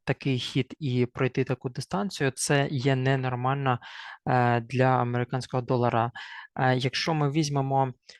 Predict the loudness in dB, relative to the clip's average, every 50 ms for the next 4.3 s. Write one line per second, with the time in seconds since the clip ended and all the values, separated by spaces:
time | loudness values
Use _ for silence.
0 | _ _ -6 -4 -4 -4 -4 -6 -4 -4 -2 -2 0 0 0 0 0 -2 -4 -8
1 | -2 0 2 2 2 0 -2 -2 -2 -2 -4 -2 -2 -2 0 0 0 0 -2 -6
2 | -6 -2 0 -2 -2 -2 -6 -20 -18 _ -2 0 2 2 2 2 2 2 0 0
3 | 0 0 -2 0 0 0 -2 0 2 2 2 2 0 -2 -2 -2 -2 -2 -2 0
4 | 2 4 4 4 2